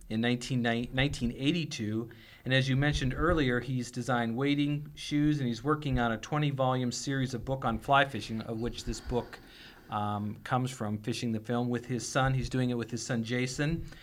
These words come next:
So it's not surprising then that the producers of A River Runs Through It turned to him for help on the fly fishing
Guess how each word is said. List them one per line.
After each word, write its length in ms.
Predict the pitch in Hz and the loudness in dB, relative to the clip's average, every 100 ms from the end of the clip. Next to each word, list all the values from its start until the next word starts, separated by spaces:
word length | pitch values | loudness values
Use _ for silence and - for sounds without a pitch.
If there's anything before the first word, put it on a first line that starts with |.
| - - | -20 -10
So 120 | - | 4
it's 140 | 151 151 | 4 6
not 180 | 185 185 | 4 6
surprising 580 | 156 160 160 160 143 | 2 8 8 8 4
then 180 | 127 123 | 4 4
that 140 | 123 120 | 2 0
the 80 | |
producers 840 | 120 139 147 170 - 123 123 - - - - - | -4 -2 0 0 2 2 2 -4 -10 -18 -20 0
of 140 | 131 127 | 2 4
A 40 | |
River 320 | 127 151 143 | 6 6 6
Runs 320 | 127 120 110 | 4 2 0
Through 260 | - 156 147 | -4 2 4
It 160 | 131 - - - | 2 -2 -14 -4
turned 240 | 147 135 | 0 0
to 80 | 123 | 0
him 220 | 147 147 | 0 0
for 160 | 147 135 | 0 4
help 260 | 160 - | 4 4
on 140 | 120 117 | 0 0
the 80 | |
fly 260 | 113 131 131 | 0 4 4
fishing 540 | 135 123 - 117 113 | 2 -4 -2 -2 -2